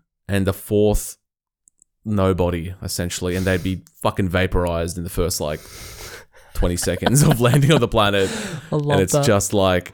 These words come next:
Speaker 1: it's just, they just burn through these motherfuckers on the, on the ship.
Speaker 2: I
Speaker 1: It's
Speaker 2: love
Speaker 1: just
Speaker 2: that.
Speaker 1: so funny, mate.
Speaker 2: That's so
Speaker 1: You,
Speaker 2: funny.
Speaker 1: yeah, they just, they're just so, so funny, man. I guess s-, T N G has a similar thing in, in season one where it's just,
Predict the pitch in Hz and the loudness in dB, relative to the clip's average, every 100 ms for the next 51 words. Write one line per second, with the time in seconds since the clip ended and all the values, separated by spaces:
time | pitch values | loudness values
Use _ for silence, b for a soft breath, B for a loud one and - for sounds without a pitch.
0 | - 104 - 107 98 104 101 95 - 95 | -6 -4 0 0 2 2 0 -4 0 2
1 | 98 98 98 92 92 87 90 90 95 90 | 2 0 0 2 0 -2 -4 -2 -2 -2
2 | 90 87 87 85 - 92 90 - 90 87 | -2 -2 -4 -4 -6 -6 -6 -4 -4 -4
3 | - - 151 143 139 139 139 143 139 - | -6 -2 0 0 0 0 0 -2 -2 -4
4 | 92 85 - 80 80 78 76 - 294 - | -2 -4 -2 -6 -4 -6 -8 -10 -18 -20
5 | _ 151 143 - - 139 135 131 165 120 | _ -4 -4 -4 -4 0 2 2 2 4
6 | 113 107 98 92 92 104 139 131 104 107 | 2 4 4 4 2 2 0 -4 -6 -6
7 | 117 - 71 65 65 - _ _ _ _ | -6 -4 -4 -4 -8 -14 _ _ _ _
8 | _ - - - 58 76 80 107 113 139 | _ -10 -10 -8 -10 -6 -2 0 0 -2
9 | - - - - 120 120 104 113 107 95 | -4 -6 -8 -2 0 0 2 2 2 0
10 | - 107 95 95 104 101 98 87 90 - | 0 0 0 -2 -2 0 -2 -2 -6 -8
11 | 85 95 101 92 90 87 101 107 85 87 | -8 -2 0 0 -2 -4 -4 0 0 0
12 | - 92 - - | -2 -4 -6 -10